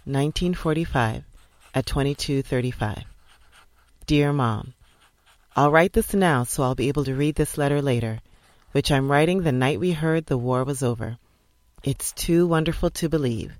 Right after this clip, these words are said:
Jinx and I are taking it calmly. All I can think of is that I'll be home sometime. I say by next summer, for sure.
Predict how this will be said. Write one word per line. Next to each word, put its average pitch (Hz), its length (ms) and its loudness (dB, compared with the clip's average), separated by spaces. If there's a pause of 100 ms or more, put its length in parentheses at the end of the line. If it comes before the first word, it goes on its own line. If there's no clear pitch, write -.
(840)
Jinx 240 320 2
and 156 100 2
I 123 240 0
are 151 120 -2
taking 196 340 0
it 113 140 -2
calmly. 110 560 -4 (960)
All 170 160 8
I 185 100 6
can 165 200 -2
think 170 240 0
of 180 140 0
is 151 140 0
that 139 100 0
I'll 135 140 2
be 147 80 0
home 135 280 0
sometime. 117 640 -4 (840)
I 131 80 0
say 226 220 6
by 180 160 4
next 139 300 0
summer, 123 440 0
for 117 100 -2
sure. - 380 -4